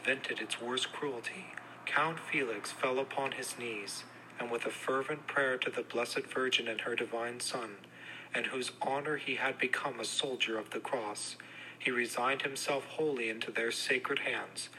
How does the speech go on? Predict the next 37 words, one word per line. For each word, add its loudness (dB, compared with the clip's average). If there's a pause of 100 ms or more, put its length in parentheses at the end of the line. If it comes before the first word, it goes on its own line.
(320)
to 2
live 0 (240)
or 2
to 2
die. -2 (960)
At 2
that 4
moment, 0 (440)
a 2
venerable 0
man -2
in -6
the -2
garb 0
of -2
a 4
monk -4 (360)
appeared 4
before 2
him, -2 (580)
and 2
placing 2
a -2
scapular 2
around 0
his -2
neck, -2 (380)
opened 0
the -2
prison -2
door 0 (400)
and 0
bade 4
him -4 (600)
go 2
in -6
peace. -6